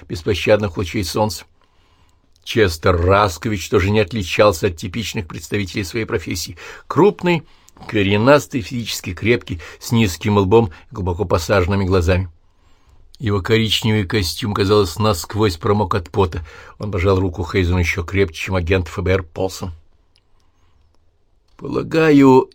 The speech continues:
незачем говорить о том, зачем пришли сюда эти господа", — сказал Ларсон Хейзену.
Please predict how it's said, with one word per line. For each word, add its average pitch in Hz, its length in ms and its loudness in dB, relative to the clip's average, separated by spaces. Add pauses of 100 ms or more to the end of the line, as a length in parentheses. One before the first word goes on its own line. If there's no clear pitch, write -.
незачем 110 680 2
говорить 98 340 0
о 107 100 -2
том, 98 240 0
зачем 90 260 -2
пришли 95 320 -4
сюда 95 340 2
эти 110 260 -6
господа", — 110 520 -4 (1300)
сказал 87 380 0
Ларсон 90 420 0
Хейзену. 85 400 -6